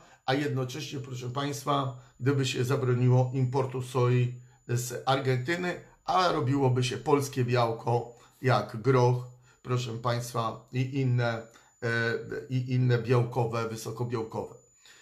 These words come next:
Ale, proszę państwa, wydaje się pięćdziesiąt milionów na programy wysokobiałkowe i nie ma przyrostu ani jednego procenta białka.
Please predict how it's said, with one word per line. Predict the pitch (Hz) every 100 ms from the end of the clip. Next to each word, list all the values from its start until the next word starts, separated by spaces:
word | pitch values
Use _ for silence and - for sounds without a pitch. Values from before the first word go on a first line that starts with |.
| - _ 160
Ale, | 185 127
proszę | - 131 131 160
państwa, | 170 160 - 120
wydaje | 131 165 180 165
się | 123
pięćdziesiąt | - 156 127 165 156 127
milionów | 143 139 156 147 127 127 - _ _
na | 120 131 127
programy | 131 131 139 143 127
wysokobiałkowe | 113 - 127 123 110 110 101 120 113 127 160 - - - - - - -
i | 147
nie | 156 170
ma | 175
przyrostu | 131 147 139 139 135 147
ani | 127 123 135
jednego | 127 123 123 123
procenta | 127 123 123 131
białka. | 127 180 226 -